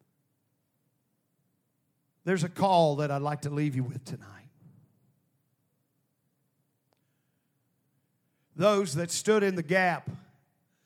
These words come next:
where the hedges were broken, they had a twofold purpose. To repair the breach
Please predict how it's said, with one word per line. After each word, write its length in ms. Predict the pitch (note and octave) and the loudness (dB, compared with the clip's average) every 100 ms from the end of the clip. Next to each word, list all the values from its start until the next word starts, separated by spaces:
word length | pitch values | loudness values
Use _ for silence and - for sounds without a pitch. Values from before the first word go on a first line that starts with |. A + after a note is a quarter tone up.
| _ _ _ - | _ _ _ -14
where 100 | - | -8
the 60 | C3+ | -4
hedges 460 | C#3 F3+ D3 B2 | 0 0 0 -4
were 120 | C#3 | -6
broken, 500 | C3 E3 E3 C#3+ A2 G2 _ _ _ _ _ _ _ _ _ _ _ _ _ | 0 0 0 -4 -10 -14 _ _ _ _ _ _ _ _ _ _ _ _ _
they 120 | - C#3 | -6 -2
had 160 | D#3 | -2
a 40 | C3 | -2
twofold 540 | - D#3+ - D#3+ - | -2 0 2 0 2
purpose. 560 | D#3 C3+ - - - - _ _ _ _ _ _ _ _ _ _ _ _ _ _ _ _ _ _ _ _ _ _ _ _ _ _ _ - | 0 0 -6 -10 -16 -20 _ _ _ _ _ _ _ _ _ _ _ _ _ _ _ _ _ _ _ _ _ _ _ _ _ _ _ -8
To 120 | E3+ | -4
repair 800 | D#3+ C3+ D#3 F#3 F#3 F#3 E3+ - D#3 | -2 -2 -2 0 2 2 2 -2 -8
the 100 | D3 | -10
breach 720 | C3+ F3 F#3+ F3 - - - | -2 2 2 -2 -8 -12 -12